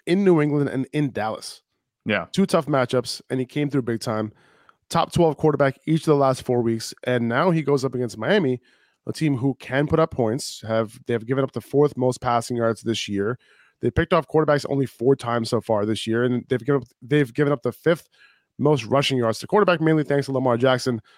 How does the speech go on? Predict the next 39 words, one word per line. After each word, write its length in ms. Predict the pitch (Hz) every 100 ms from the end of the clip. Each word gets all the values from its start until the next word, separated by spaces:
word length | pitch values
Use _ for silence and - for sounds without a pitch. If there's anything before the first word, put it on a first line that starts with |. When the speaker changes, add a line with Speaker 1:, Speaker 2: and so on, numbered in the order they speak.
| _
Speaker 1:
having 400 | - 135 127 117 -
a 180 | 120 113 -
one 200 | 135 127
hundred 240 | 120 117
yard 220 | 117 110
game 340 | 117 110 107 - -
against 320 | 127 117 -
them 180 | 110 104
early 220 | - 117
this 220 | 104 104 170
year. 320 | 175 135 120 _ _ - _ _ -
But 120 | 139
Fields 540 | - 165 208 185 - -
also 380 | 131 165 175 147
has 300 | 143 139 127
a 80 |
new 160 | 123 143
wide 140 | 120
receiver 340 | 127 120 127 120
in 40 |
Chase 240 | 101 104 -
Claypool, 520 | 180 175 165 160 - _ _ _ _ _ _ -
and 300 | 135 135 131
I 180 | 123
think 220 | 127 156 147
he 120 | 131
continues 800 | 135 117 - 160 156 135 120 - -
the 160 | 123
ascension 640 | 104 - 127 120 117 107 101 _ _ -
that 180 | 123 107
we've 180 | 120
seen 220 | - 139 117
from 180 | 113
him 220 | 117 107 101
over 160 | 113
the 100 | 104
past 280 | 98 98 -
few 80 | 90
games. 340 | 85 71 -